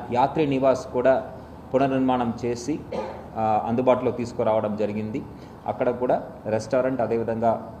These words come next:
రూమ్ సదుపాయాలు ఏర్పాటు చేయడం జరిగింది. ఆ, వాటిని యొక్క బుకింగ్ కూడా ఆన్‌లైన్ ద్వారా మీరు చేసుకోవడానికి,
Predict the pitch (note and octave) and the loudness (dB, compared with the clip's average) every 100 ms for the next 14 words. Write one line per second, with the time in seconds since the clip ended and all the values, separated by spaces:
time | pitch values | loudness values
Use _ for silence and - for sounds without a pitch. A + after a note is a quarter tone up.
0 | - A2 C3 B2+ A2+ G2+ A#2 G#2+ G#2+ A2+ | -4 0 0 2 0 2 2 2 0 0
1 | A#2 A2+ G#2+ G#2+ G2+ G2+ G#2 G#2+ - - | -2 -2 -4 -2 -4 -4 -4 -4 -6 -12
2 | - - - G#2+ G#2+ G2+ A#2+ B2 B2+ B2 | -18 -10 -2 2 2 2 4 4 2 -2
3 | A#2+ A#2+ A2 A#2+ C#3+ D#3+ C#3+ C#3 C#3 B2 | -2 -2 0 0 2 0 2 4 6 4
4 | B2+ B2+ A#2 A#2 D3 - - - - A#2 | 0 0 0 0 0 -4 -14 -14 -6 -2
5 | A#2+ C3+ - - - B2 A#2+ C3 A#2+ A#2 | -2 -4 -12 -12 -4 -4 -2 -4 -2 -2
6 | A2+ A2+ C3 | -2 -2 -4